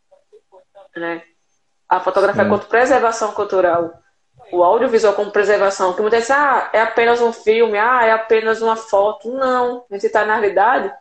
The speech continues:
Speaker 1: guardando momentos, né?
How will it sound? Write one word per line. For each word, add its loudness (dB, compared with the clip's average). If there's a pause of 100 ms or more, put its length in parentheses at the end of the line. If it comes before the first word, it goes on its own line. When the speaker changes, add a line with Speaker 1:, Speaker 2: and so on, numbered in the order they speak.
(120)
Speaker 1:
guardando -2
momentos, -4 (1300)
né? -10